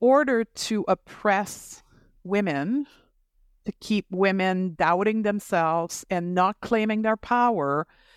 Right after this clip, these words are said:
about two hundred years ago, we invited, we invented the beauty standard, diet culture, weight loss,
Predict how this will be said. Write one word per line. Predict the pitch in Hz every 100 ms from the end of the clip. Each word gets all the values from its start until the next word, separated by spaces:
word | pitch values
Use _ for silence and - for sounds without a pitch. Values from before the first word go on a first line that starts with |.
| _ _ _ -
about | 170 202 196 -
two | 247
hundred | 220 220 185
years | 190 269 254
ago, | 214 190 170 170
we | 180 185
invited, | 175 170 202 202 202 175 -
we | - 190 185
invented | - 196 190 202 233 240 - 151 156 170 - _ _
the | 180
beauty | 170 208 214 208
standard, | - 202 185 180 175 170 175 175 - - -
diet | 175 220 208
culture, | - 202 190 - 185 170 165 165 170 _ _ _ _ _ _
weight | 165 226 220 -
loss, | 185 185 175 -